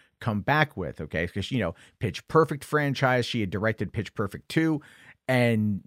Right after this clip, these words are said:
that franchise is over now, and everyone's moved on. And so obviously, you know, the, the forty-year-old virgin actu-, actress, the Hunger Games actress, the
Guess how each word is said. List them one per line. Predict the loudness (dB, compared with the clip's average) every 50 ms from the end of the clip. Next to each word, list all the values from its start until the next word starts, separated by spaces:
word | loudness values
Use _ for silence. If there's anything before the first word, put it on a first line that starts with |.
| -12 -16 -12
that | -8 -4 0 2 2 2 0 0
franchise | 0 0 0 2 2 4 4 4 4 2 0 -2
is | -2 2 4
over | 4 4 4 4 2 2 2
now, | 2 2 0 2 2 2 0
and | 0
everyone's | 0 0 0 0 0 0 -2 -2 -2
moved | -2 -2 -2 0 2
on. | 4 4 4 4 4 4 2
And | 0 0 -2
so | -2 -2 -2 -2 0
obviously, | 2 2 2 2 2 0 0 0 -2 -2 -2 -2 0 -2 -2 -4 -8 _ -20 -20 -20 _ _ -2
you | 2 2
know, | 4 4 2 2
the, | 0 0 -2 -2 -2 -4
the | -4 -4 -6
forty-year-old | -2 2 4 4 4 4 4 4 2 2 0 -2 -4
virgin | -4 -4 -4 -2 -2 -2
actu-, | 0 2 2 0 0 0 -2 -2 -2 0 0
actress, | 0 0 2 2 0 0 0 -2
the | -4 -6 -6
Hunger | -2 0 0 2 2 0 0
Games | 0 0 2 2 2 2 0
actress, | 0 0 -2 -4 -4 -6 -6 -6 -6 -8
the | -8 -8 -8 -8 -8